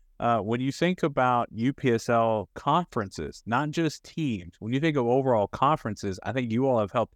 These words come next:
elevate this conference to a similar level of the Georgia League that's really competitive, the Florida League, the Texas League, the California League.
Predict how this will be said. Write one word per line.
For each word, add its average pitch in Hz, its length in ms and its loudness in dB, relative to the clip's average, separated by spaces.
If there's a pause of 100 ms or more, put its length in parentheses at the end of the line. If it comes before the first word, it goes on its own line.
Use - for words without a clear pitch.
(120)
elevate 113 600 2 (400)
this 113 220 0
conference 110 600 0
to 175 260 0
a 143 60 0
similar 139 360 0
level 113 360 2
of 120 380 2 (480)
the 113 120 0
Georgia 110 720 4
League 104 400 0
that's 101 200 0
really 104 220 2
competitive, 98 480 -2
the 107 80 0
Florida 120 500 0
League, 101 440 0
the 98 100 -2
Texas - 560 -4
League, 104 240 2
the 98 80 -4
California 123 640 -2
League. 95 300 -2